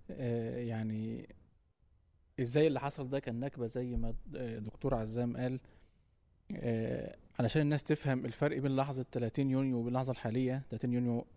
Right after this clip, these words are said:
ألفين وتلاتاشر، مش هقارن بلحظة الثورة مثلًا، اللي هي كانت لحظة مثالية.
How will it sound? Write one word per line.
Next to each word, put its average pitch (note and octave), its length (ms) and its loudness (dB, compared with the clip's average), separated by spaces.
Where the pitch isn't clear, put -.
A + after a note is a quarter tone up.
ألفين A#2+ 320 0
وتلاتاشر، A#2+ 720 0
مش B2+ 160 2
هقارن C3 320 4
بلحظة B2+ 280 0
الثورة A#2+ 320 2
مثلًا، A2 240 -2
اللي A2+ 100 -4
هي A2+ 40 -2
كانت - 160 -12
لحظة A#2 340 -4
مثالية. A#2 440 0